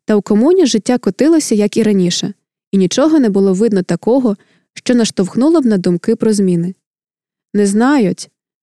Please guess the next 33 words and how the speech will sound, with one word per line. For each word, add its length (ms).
не 120
знають 480
ще», 380
мимрив 440
він 180
сам 240
собі 420
і 80
знову 320
брався 420
до 100
свого 320
долота. 540
Тільки 340
вчора 300
його 260
відвідав 420
селянин 440
з 60
Тартаків 600
і 80
розповів 420
про 160
Хвороста. 600
Рая 320
втікати 500
звідси, 540
бо 180
чого 260
доброго 520
вважатимуть 600
за 100
комунара 580